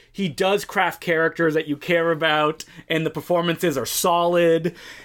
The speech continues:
and that even at, in the finale, where a character perishes right before the f-, uh, the end, that you would not expect to.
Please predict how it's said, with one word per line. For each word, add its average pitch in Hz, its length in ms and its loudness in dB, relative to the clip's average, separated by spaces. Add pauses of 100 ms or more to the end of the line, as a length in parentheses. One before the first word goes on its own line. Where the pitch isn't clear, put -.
(120)
and 170 400 2
that 156 240 2
even 190 240 -2
at, 170 200 0
in 170 100 0
the 151 80 0
finale, 156 640 2
where 143 320 0
a 135 40 -2
character 156 800 0
perishes 135 840 0
right 147 220 -2
before 143 280 -2
the 131 80 -4
f-, - 140 -18 (120)
uh, 127 160 0
the 139 180 0
end, 139 360 -2 (220)
that 151 100 0
you 165 160 -4
would 147 140 2
not 175 300 0
expect - 500 -4
to. 117 360 -4